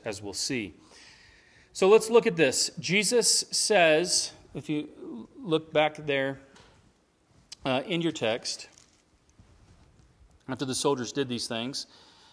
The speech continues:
Jesus saw his mother and the disciple whom he loved standing there, and he said to his mother, "Woman, behold your son." Then he said to the disciple, "Behold your mother."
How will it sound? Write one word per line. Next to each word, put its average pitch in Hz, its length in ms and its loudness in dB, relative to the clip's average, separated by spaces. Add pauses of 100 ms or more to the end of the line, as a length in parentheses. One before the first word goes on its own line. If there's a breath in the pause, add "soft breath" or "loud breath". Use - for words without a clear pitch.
(600 soft breath)
Jesus 151 240 -2
saw 196 200 8
his 196 120 4
mother 151 480 2 (520)
and 147 100 -2
the 151 40 4
disciple 160 380 2
whom 165 140 -2
he 170 80 -2
loved 160 180 2
standing 127 320 -4
there, 120 160 -2
and 139 80 -4
he 131 60 -6
said 165 300 -2
to 170 120 -4
his 151 380 -2 (100)
mother, 131 480 0
"Woman, 131 400 -2
behold 117 460 -2
your 117 80 -8
son." 95 400 -8
Then 143 140 -2
he 202 60 -2
said 170 280 0
to 170 80 -8
the 160 80 -6
disciple, 131 460 -2
"Behold 127 580 -4 (280 loud breath)
your 147 240 4
mother." 160 500 4